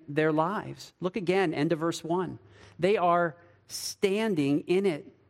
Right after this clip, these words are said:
I mean, literally, it is the state of their being, because verse two, it, the gospel,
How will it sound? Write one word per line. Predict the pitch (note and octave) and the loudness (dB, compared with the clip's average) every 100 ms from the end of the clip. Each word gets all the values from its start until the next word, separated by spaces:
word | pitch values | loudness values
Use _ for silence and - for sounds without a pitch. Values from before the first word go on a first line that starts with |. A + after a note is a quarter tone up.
| _ _ _ | _ _ _
I | F3 | 0
mean, | F#3 E3 F#3 | 2 2 0
literally, | A#3+ B3+ G3 D3 C#3 F3 | -2 0 0 2 0 0
it | F#3+ A#3 | -2 0
is | G3 E3 | -4 -2
the | F3 | -2
state | - - - G3 A3 F#3+ - | -2 -8 -6 -2 -2 -4 -2
of | D#3+ D#3 | -2 0
their | F#3 F#3 | 0 -2
being, | D3 G3+ A#3+ G3 C#3 | -2 -2 2 2 2
because | D#3 - G#3 E3 | -2 0 -2 -2
verse | F3+ F#3 | -4 -4
two, | - A#3+ B3 F#3+ G3+ - | -2 0 2 2 -2 0
it, | G#3+ G#3 - | 2 2 0
the | E3 | 0
gospel, | E3+ F3+ F#3 - B2+ B2 F3 | 2 2 0 -2 -4 -4 -4